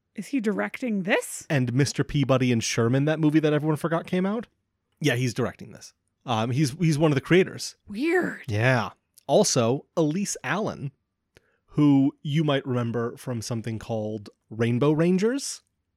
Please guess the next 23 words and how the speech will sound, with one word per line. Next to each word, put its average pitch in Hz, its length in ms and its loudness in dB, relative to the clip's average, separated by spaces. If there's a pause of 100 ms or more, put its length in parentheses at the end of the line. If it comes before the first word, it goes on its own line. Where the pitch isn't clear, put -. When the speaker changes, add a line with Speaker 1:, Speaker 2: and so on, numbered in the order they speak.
(840)
Speaker 2:
Wait, 120 140 -2
that's 113 240 -6
what 120 180 -6
we're - 100 -6
Speaker 1:
Thing 214 40 -4
Speaker 2:
talking 104 140 -2
Speaker 1:
we're 208 60 -2
Speaker 2:
about 202 120 -2
Speaker 1:
watching? 285 420 0
Speaker 2:
here. - 160 4
Yeah, 453 120 8
never 151 140 6
mind. 147 320 8
<laughs> - 60 6 (2000)
Speaker 1:
<laughs> 440 80 -6 (1120)
From 330 220 12
Speaker 2:
She 269 40 6
Speaker 1:
the 269 120 12
thing 277 440 6
that 440 220 6
we 440 240 8
watched? 415 880 6
Speaker 2:
She 247 260 -6